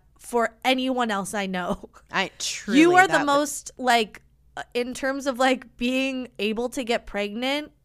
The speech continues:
Speaker 1: like, you are the most, like, fertile. I don't know what it is about you, but nobody else I know had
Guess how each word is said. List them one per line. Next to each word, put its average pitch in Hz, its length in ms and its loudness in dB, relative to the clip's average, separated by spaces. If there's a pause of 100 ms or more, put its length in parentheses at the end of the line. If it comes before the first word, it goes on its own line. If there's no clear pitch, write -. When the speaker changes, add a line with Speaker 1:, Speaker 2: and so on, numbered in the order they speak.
Speaker 1:
like, 220 320 0
you 233 280 -2
are 240 120 4
the 226 80 -8
most, 233 260 -4
like, 202 180 -4
fertile. 247 520 -2
I 277 100 8
don't 349 140 0
know 339 100 4
what 247 200 4
it - 140 0
is 226 200 0
about 208 300 2
you, 180 180 -6
but 202 220 -6 (480)
nobody 302 400 8
else 269 220 2
I 247 100 0
know 220 440 0
had 185 540 -2